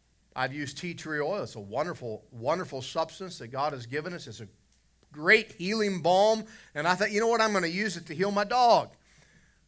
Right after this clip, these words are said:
Now, since I'm not a veterinarian and I don't play one on T V,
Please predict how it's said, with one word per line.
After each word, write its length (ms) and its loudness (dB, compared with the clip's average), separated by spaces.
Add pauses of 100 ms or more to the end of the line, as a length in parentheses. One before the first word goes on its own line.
(500)
Now, 140 2
since 340 -2
I'm 240 2
not 180 2
a 60 0
veterinarian 1000 -4
and 120 -8
I 80 0
don't 180 -4
play 180 -4
one 200 -6
on 100 -8
T 220 -10
V, 420 -10